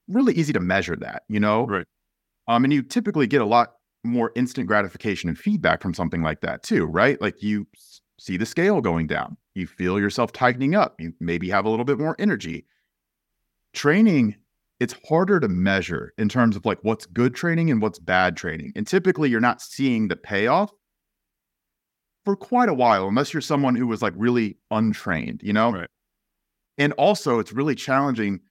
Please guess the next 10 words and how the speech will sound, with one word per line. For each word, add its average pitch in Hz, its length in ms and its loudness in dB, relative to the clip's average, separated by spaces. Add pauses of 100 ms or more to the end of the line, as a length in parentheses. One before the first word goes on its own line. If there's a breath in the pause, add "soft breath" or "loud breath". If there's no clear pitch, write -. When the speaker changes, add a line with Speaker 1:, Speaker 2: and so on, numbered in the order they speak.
(340)
Speaker 1:
to 113 100 -6
measure 110 680 2
the 98 140 -6
difference 107 500 0
between 98 460 -2
good 127 240 -2
training 175 520 -2
and 92 200 -4
bad 120 280 2
training 85 460 -4